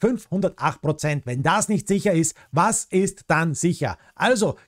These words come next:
Cardano behauptet auf jeden Fall, unser Stablecoin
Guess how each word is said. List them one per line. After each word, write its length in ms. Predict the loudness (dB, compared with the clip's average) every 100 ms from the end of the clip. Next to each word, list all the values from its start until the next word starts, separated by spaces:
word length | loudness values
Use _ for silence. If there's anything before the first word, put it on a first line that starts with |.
| -2
Cardano 640 | 0 2 2 2 2 2
behauptet 460 | 2 0 2 0 0
auf 120 | 0
jeden 300 | -2 0 -2
Fall, 320 | 2 2 0 -4 _
unser 600 | 0 2 2 2 0 -2 _ _ _
Stablecoin 760 | 0 2 2 0 0 0 -2